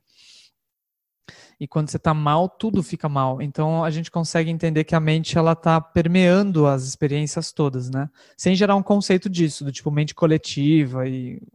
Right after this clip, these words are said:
todos somos um, não gera um, sem gerar essa, ir pra essa nova autoajuda, nova era, assim. Mas uma coisa mais, assim, misteriosa, né?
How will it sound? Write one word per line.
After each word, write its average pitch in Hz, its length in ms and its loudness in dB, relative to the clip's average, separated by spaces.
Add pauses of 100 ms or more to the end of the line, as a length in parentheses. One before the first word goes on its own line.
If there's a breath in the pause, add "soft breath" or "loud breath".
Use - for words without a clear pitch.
(120)
todos 165 220 -2
somos 165 360 0
um, 147 220 2
não 143 140 0
gera 151 240 0
um, 175 240 -6
sem 175 200 -2
gerar 175 320 4
essa, 143 360 -2 (560 soft breath)
ir 151 100 0
pra 160 160 0
essa 156 220 0
nova 156 400 2
autoajuda, 143 640 -2
nova 143 280 2
era, 139 140 2
assim. 143 280 -6 (340 loud breath)
Mas 147 220 2
uma 165 180 2
coisa 170 320 2
mais, 165 560 -2
assim, 175 260 -2
misteriosa, 156 720 0
né? 139 180 -6